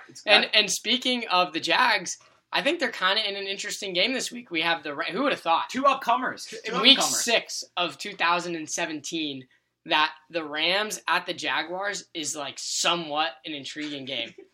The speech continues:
Speaker 1: Well,
Speaker 2: Who,
Speaker 1: you got,
Speaker 2: I mean, I think it
Speaker 1: you've
Speaker 2: is.
Speaker 1: got two, three, and two. Those, they're, wh-, when's the last time both of those teams have been above five hundred in week five?
Speaker 2: This, yeah.
Speaker 1: Not forever ago.
Speaker 2: I mean, think
Speaker 1: And
Speaker 2: about just the, the brand quality of a Rams at Jaguars game,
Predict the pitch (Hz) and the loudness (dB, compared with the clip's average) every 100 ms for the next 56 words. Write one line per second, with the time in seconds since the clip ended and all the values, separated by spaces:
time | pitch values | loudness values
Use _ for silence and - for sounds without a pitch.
0 | _ _ - 247 277 233 254 240 247 269 | _ _ 0 4 6 8 8 12 12 10
1 | 208 165 262 269 - - 240 - 208 202 | 0 2 4 6 4 2 -8 -6 -6 -6
2 | 175 190 254 - 233 - _ _ - 202 | -6 -4 -4 -6 -14 -14 _ _ -6 -4
3 | 254 302 - 269 233 - 214 185 190 214 | 2 0 4 4 6 4 0 0 0 0
4 | 190 170 175 185 170 170 143 135 131 147 | -2 -2 -4 -6 -6 -6 -4 -6 0 0
5 | - 135 123 123 110 101 98 104 98 107 | 2 -2 -2 -10 -12 -16 -16 -18 -10 -10
6 | 107 170 - - 156 127 113 _ _ - | -2 0 -2 -4 0 0 0 _ _ -16
7 | 196 214 - _ - - - 180 135 107 | -6 -4 -6 _ -20 -14 -2 0 0 -4
8 | - - - 190 185 214 269 254 185 156 | -14 -16 -2 0 2 4 4 8 10 10
9 | - 160 - - - 151 127 123 139 156 | 8 -2 -2 -8 -8 -4 -4 -8 -12 -4
10 | 160 160 156 - 143 139 135 127 127 135 | 0 0 0 -4 -2 -2 -4 -10 -10 -6
11 | 135 147 139 135 135 - 131 135 156 165 | -4 -4 -6 -4 -4 -4 -6 -6 -4 -4
12 | - 180 190 190 | -4 -6 -6 -8